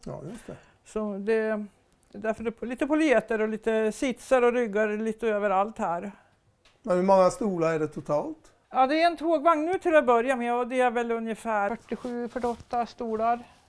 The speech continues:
Speaker 2: med
Speaker 1: <laughs>
Speaker 2: salong och, eh, kupéer.
Speaker 1: Ja, just det.
Speaker 2: Mm. Det tar ju några timmar per stol i alla fall, det gör det. För, eh, när jag får såna här jobb, då blir det att man gör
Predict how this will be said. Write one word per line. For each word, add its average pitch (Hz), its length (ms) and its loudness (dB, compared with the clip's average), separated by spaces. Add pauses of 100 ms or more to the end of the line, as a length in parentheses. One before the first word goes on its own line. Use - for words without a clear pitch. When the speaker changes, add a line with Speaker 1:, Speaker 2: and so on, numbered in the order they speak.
(200)
Speaker 2:
med 220 380 -6
Speaker 1:
<laughs> - 80 -4
Speaker 2:
salong 226 600 2
och, 220 520 -6
eh, 208 560 0 (240)
kupéer. 226 560 -2 (260)
Speaker 1:
Ja, 127 220 -4
just 156 280 -10
det. - 60 -10
Speaker 2:
Mm. 202 120 -10 (640)
Det 214 120 0
tar 254 200 8
ju 359 60 6
några 370 120 2
timmar 311 320 4
per 214 160 -2
stol 180 320 -2
i 180 140 -14
alla 185 240 -4
fall, 196 300 -10
det 254 80 -6
gör 220 200 4
det. 160 180 -8 (1300)
För, 226 340 4 (120)
eh, 202 220 -10 (760)
när 196 380 -12
jag 214 80 -2
får 254 180 2
såna 254 200 -6
här 294 200 2
jobb, 214 260 -2
då 240 80 2
blir 247 220 -2
det 233 80 2
att 226 160 0
man 220 140 -4
gör 220 400 2